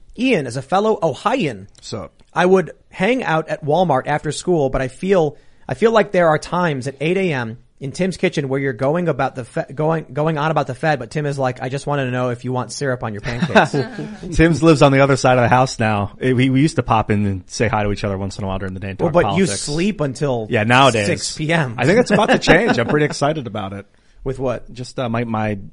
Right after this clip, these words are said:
Speaker 2: schedule. I wanna be up during the day and
Speaker 1: Oh, yeah, yeah,
Speaker 2: sleeping
Speaker 1: get out
Speaker 2: at
Speaker 1: and
Speaker 2: night. Yeah.
Speaker 1: No more sleeping at night?
Speaker 2: Let's get a little more active.
Speaker 1: Yep. All right, let's grab some super chats. <clears throat>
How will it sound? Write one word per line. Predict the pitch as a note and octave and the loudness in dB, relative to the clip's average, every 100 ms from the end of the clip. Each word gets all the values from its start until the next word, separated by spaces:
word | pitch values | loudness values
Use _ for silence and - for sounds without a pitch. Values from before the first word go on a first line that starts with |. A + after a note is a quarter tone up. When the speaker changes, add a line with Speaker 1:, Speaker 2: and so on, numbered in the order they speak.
| - | -12
Speaker 2:
schedule. | - G#2 F#2+ G2 | -8 -6 -6 -8
I | D#2 | -10
wanna | F#2 | -8
be | F2 F#2 | -8 -10
up | - | -10
during | F#2+ | -10
the | F2 | -10
day | F2 F2 F2 | -10 -10 -10
and | E2+ | -2
Speaker 1:
Oh, | E3 D#3 | -2 0
yeah, | C3 | -2
yeah, | C#3 B2 | -4 -4
Speaker 2:
sleeping | A2+ A#2 | -2 -2
Speaker 1:
get | |
out | |
Speaker 2:
at | A#2 | -4
Speaker 1:
and | G#2+ | -6
Speaker 2:
night. | F#2 F#2 - | -8 -8 -10
Yeah. | F#2+ F2+ F2+ - - - | -10 -10 -12 -18 -20 -8
Speaker 1:
No | D3 | -4
more | D#3+ D#3+ | 0 0
sleeping | - E3 D#3 D#3 | 0 -2 -2 -2
at | D#3 | -2
night? | D3 D#3+ - _ - _ _ | -4 -6 -12 _ -20 _ _
Speaker 2:
Let's | - | -16
get | - | -12
a | |
little | G2+ G2+ | -10 -8
more | F2 | -8
active. | F2 F#2 F#2 F2 - - | -10 -10 -14 -16 -20 -14
Speaker 1:
Yep. | G2+ C3 - - - - - - - - - - - | -12 -12 -14 -20 -20 -20 -18 -18 -18 -20 -20 -20 -16
All | A#2+ | -6
right, | A2 | -6
let's | G#2+ | -6
grab | - A#2 | -8 -8
some | - D3+ | -8 -8
super | B2+ A#2 | -8 -8
chats. | A2+ G2+ F2+ - | -8 -10 -10 -18
<clears throat> | - | -16